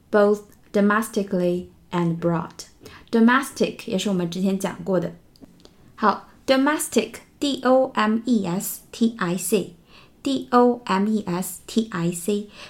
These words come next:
这是一个动词，有的时候也可以作为名词，它表示的是本国的、国内的，比如说国内的航班，航班还记得吗？Flight，flight。所以国内的航班就叫做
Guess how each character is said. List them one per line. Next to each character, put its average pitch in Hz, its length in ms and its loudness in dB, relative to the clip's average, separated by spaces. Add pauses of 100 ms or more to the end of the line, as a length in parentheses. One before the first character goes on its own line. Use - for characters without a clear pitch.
这 - 100 -2
是 277 160 2
一 226 80 6
个 240 100 4
动 240 280 2
词， 165 480 -6
有 196 120 2
的 214 120 2
时 226 140 0
候 214 80 2
也 214 80 0
可 214 120 -4
以 185 100 0
作 202 180 -2
为 196 120 2
名 185 320 0
词， 180 320 -6 (400)
它 302 140 4
表 190 240 0
示 262 220 6
的 208 120 2
是 226 180 2
本 175 380 0
国 160 280 -4
的、 185 300 -4 (240)
国 170 260 0
内 226 260 2
的， - 200 -8 (600)
比 196 80 2
如 180 160 4
说 214 200 0
国 185 280 2
内 240 160 4
的 190 80 -4
航 170 280 -4
班， 226 440 0
航 180 240 -4
班 220 120 -2
还 214 140 -2
记 196 160 -10
得 196 140 -4
吗？ 180 240 -4 (360)
Flight，flight。 175 1500 -8 (420)
所 - 160 2
以 202 120 4
国 185 260 0
内 240 120 4
的 226 80 2
航 170 240 0
班 196 180 0
就 202 120 -2
叫 196 200 -2
做 175 320 -2